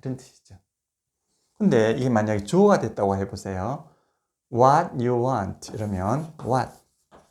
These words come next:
당신이 "you want?" 이러면 "당신이 원하는 것은 is."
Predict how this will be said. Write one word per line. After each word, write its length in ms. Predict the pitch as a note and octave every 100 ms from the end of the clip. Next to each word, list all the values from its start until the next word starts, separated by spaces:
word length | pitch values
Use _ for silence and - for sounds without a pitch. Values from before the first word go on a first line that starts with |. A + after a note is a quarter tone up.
| _
당신이 640 | G2 F#2+ - B2+ G#2 A#2 F#3 - - - _ -
"you 400 | A2 A2+ C#3 F#3+ - - _ _ _ _ _ _ - - _ -
want?" 540 | D3+ G2+ G2 - - -
이러면 520 | - A#2+ G2 G2 G2 - - - _ _
"당신이 380 | - A2+ A#2 F#3
원하는 380 | D#3+ B2+ C#3 C#3+
것은 400 | C3 - D3+ D#3+ - -
is." 400 | C3 F#2 -